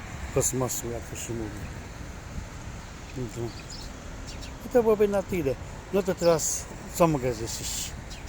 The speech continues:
Lasek sobie, no i może też i inni.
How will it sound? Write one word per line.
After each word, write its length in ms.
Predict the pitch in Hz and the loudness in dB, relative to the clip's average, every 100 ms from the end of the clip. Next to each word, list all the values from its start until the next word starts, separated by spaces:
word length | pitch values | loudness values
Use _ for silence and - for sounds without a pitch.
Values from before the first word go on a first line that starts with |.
| - - - - - - | -10 -10 -10 -10 -10 2
Lasek 300 | 160 151 151 | 4 6 4
sobie, 500 | - 156 151 135 139 - 139 | 6 8 8 8 6 6 2
no 120 | 147 | 2
i 40 | 127 | 4
może 240 | 147 135 | 2 0
też 260 | - - - | -2 -2 -2
i 20 | |
inni. 420 | 123 135 127 113 | -2 0 0 -2